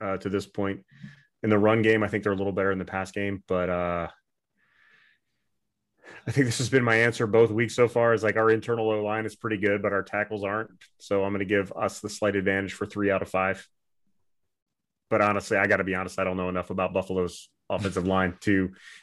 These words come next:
tell you anything other. I, I only saw the highlights of the game. I didn't get to actually watch the game, so I can't tell you per se, but I know they got pretty much whooped up on like ours did in week one.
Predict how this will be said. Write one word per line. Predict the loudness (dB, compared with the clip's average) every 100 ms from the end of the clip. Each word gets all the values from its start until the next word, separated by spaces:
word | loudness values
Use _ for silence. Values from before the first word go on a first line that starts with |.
| _
tell | -2 0
you | 2 0 -2
anything | -4 -4 -4
other. | -4 -6 -10 _ _ -2
I, | 0
I | 2 2
only | 4 2
saw | 0 0
the |
highlights | 2 0 0 -2
of | -4
the | -2
game. | -2 -2
I |
didn't | -4 -4
get | -4
to | -4
actually | -6 -4 -4
watch | -2 -6 -6
the | -4
game, | -4 -4
so | -6
I | -6
can't | -4 -6 -4
tell | 2 4
you | 4 0 -2 _ _ _ _ _ _
per | -8 -6
se, | -2 -2
but | 0
I | 0
know | 0
they | 0 2
got | 0 -2
pretty | -6 -4
much | -4 -4
whooped | -6 -2
up | -4 -2
on | -6 -4
like | -2
ours | -2 -2
did | -2 -6
in | -6
week | -6 -4
one. | -2 -4 -6